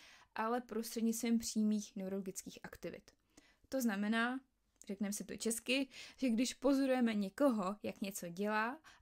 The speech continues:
aktivují se v našem mozku ty stejné oblasti, které by byly aktivované, jako kdybychom dělali to samý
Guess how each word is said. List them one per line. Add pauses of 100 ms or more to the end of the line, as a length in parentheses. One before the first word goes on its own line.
aktivují
se
v
našem
mozku
ty
stejné
oblasti, (280)
které
by
byly
aktivované,
jako
kdybychom
dělali
to
samý